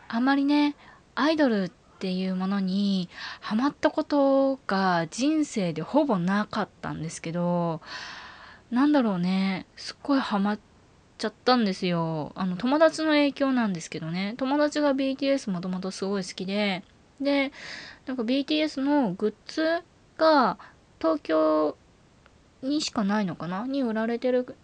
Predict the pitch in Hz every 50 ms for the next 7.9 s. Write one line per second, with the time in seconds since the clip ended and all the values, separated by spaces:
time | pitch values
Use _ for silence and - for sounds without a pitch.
0 | _ - - 190 185 220 233 240 226 214 196 202 202 - - 196 - 226 214 214
1 | 214 214 214 220 - 262 285 262 220 185 - - - - 226 226 - 208 190 -
2 | - 170 160 156 135 139 - - - 170 165 160 160 156 - 180 - - 190 -
3 | _ _ _ - - 208 202 202 202 208 208 202 254 - _ _ - - 240 214
4 | 202 180 156 - - - - 269 262 269 - 294 269 285 - - 277 269 262 269
5 | 269 262 262 262 262 262 262 262 254 262 262 269 294 285 247 214 - - - -
6 | - - - - - - 202 196 190 - - 226 226 240 247 269 269 277 277 -
7 | - - - - 269 - - 330 - 339 269 240 220 - 196 180 165 -